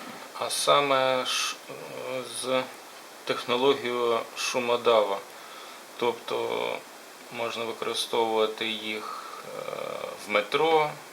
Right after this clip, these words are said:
в електричках, в потягах, в літаках, що саме було зазначено на коробці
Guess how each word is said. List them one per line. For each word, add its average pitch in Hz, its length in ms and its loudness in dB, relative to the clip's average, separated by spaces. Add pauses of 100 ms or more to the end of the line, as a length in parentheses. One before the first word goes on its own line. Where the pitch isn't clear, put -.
(220)
в 107 60 -2
електричках, 120 720 2
в - 20 -10
потягах, 120 880 0 (180)
в 107 40 -10
літаках, 127 720 4 (840)
що 123 160 -4
саме 117 340 0
було 113 260 2
зазначено 117 760 2
на 113 340 4
коробці 110 640 2